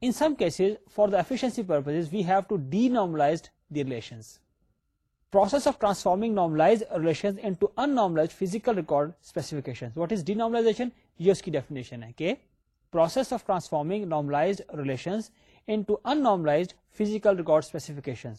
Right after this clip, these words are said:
تو یہ پروسیس آپ اڈاپٹ کریں گے اپنے فزیکل ڈیٹا بیس ڈیزائن کے دوران۔ In general,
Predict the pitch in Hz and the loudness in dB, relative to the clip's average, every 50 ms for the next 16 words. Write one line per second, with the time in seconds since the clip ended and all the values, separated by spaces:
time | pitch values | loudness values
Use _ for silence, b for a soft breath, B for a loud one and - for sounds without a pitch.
0 | _ - - 180 190 - - - 156 165 220 240 226 - 185 170 165 - 196 196 | _ -6 -2 -2 -2 -4 -6 -10 -4 0 0 0 2 2 0 0 0 -4 -4 -4
1 | 202 190 165 156 147 151 - - 165 147 143 143 143 175 208 - _ _ _ _ | -4 -2 0 0 0 0 -2 -4 -6 -4 -4 -4 -4 -6 -6 -8 _ _ _ _
2 | _ _ _ _ _ _ _ _ - - - - 185 175 - - 180 170 156 156 | _ _ _ _ _ _ _ _ -16 -12 -6 -6 -6 -4 -2 -2 0 0 0 -2
3 | - 160 143 139 139 135 143 131 131 131 120 113 117 113 110 98 82 64 64 - | -2 -2 -2 -2 -2 -2 -4 -6 -6 -6 -6 -6 -6 -6 -8 -10 -12 -12 -14 -18
4 | _ _ _ _ _ _ _ _ _ _ _ _ _ _ _ _ _ _ _ _ | _ _ _ _ _ _ _ _ _ _ _ _ _ _ _ _ _ _ _ _
5 | _ _ _ - 226 233 208 165 190 196 202 208 226 240 | _ _ _ -4 0 0 2 4 4 4 4 4 2 0